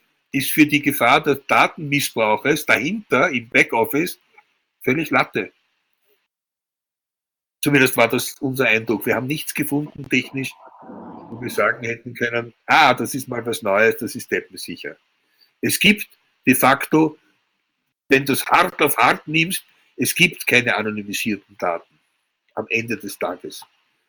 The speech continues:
Und wenn sie wirklich anonymisiert sind, dann sind sie für den Einzelfall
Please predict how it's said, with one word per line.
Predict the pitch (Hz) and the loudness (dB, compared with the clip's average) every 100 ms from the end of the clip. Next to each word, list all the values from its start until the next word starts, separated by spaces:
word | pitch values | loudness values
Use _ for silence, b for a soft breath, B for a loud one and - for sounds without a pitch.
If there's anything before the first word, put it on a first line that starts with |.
| _ - | _ -8
Und | 123 | -4
wenn | 127 | -2
sie | 131 123 | -2 4
wirklich | 156 156 156 127 | 6 6 2 -2
anonymisiert | 123 120 110 104 139 139 - | -4 -6 -8 -4 0 0 2
sind, | 143 151 _ b b b | -2 -2 _ b b b
dann | - 113 | -8 -4
sind | 139 135 | -4 0
sie | 143 | 0
für | 143 | 2
den | 131 | -2
Einzelfall | 131 117 120 127 117 117 | 0 -2 -2 -2 0 0